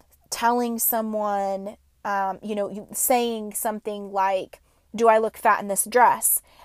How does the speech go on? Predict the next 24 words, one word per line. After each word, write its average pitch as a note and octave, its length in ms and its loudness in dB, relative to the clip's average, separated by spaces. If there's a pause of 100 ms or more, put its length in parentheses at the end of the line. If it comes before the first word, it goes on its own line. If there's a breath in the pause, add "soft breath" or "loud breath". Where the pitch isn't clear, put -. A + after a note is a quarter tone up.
(320 soft breath)
A G#3+ 100 6
blue A3 340 2
is C4+ 140 4
going A#3+ 280 2
to G#3+ 60 -4
say, A3+ 300 2
"Yeah, G#3 320 8
you G#3+ 160 -4
do." G3 280 -2 (1200 soft breath)
And G#3+ 480 4 (1080)
so C4 200 10
there's A#3+ 180 4
not A#3+ 200 2
a A#3+ 40 2
lot A3+ 140 2
of G3 120 -6
tact - 540 -6
there. D3+ 280 -6 (840 soft breath)
Understand A3 640 0
that G#3+ 160 -6
that's, - 360 0
that's F#3+ 320 0
your F#3+ 100 -6
spouse. - 560 -4